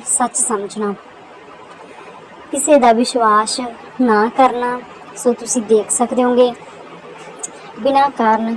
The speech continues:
ਝੂਠ ਬੋਲਣਾ, ਕੋਈ ਵੀ ਕੰਮ ਸਮੇਂ 'ਤੇ ਨਾ ਕਰਨਾ,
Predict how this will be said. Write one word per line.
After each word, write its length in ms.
ਝੂਠ 320
ਬੋਲਣਾ, 420
ਕੋਈ 240
ਵੀ 140
ਕੰਮ 420
ਸਮੇਂ 300
'ਤੇ 260
ਨਾ 260
ਕਰਨਾ, 400